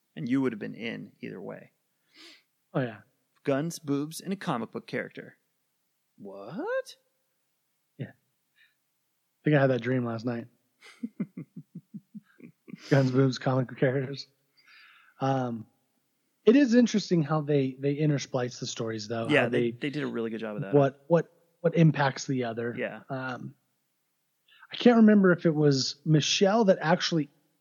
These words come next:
Speaker 2: I think Michelle's writing the story of Emma, who then changes the size of Edward's dick, right?
Speaker 1: Right, right.
Speaker 2: Um,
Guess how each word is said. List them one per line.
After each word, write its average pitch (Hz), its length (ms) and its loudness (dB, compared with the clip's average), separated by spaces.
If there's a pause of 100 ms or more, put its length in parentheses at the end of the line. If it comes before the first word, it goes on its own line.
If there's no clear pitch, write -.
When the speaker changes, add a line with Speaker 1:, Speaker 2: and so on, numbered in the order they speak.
(240)
Speaker 2:
I 160 40 0
think 233 180 6
Michelle's 180 480 4
writing 151 520 2
the 143 80 4
story 139 460 2
of 123 200 -2
Emma, 143 380 4
who 135 120 2
then 123 420 0 (680)
changes 135 460 2
the 131 120 0
size 127 520 2
of 123 400 -4
Edward's 123 400 2
dick, 110 320 -2
right? 117 200 0
Speaker 1:
Right, 117 300 -2 (300)
right. 113 220 -10 (560)
Speaker 2:
Um, 117 420 -4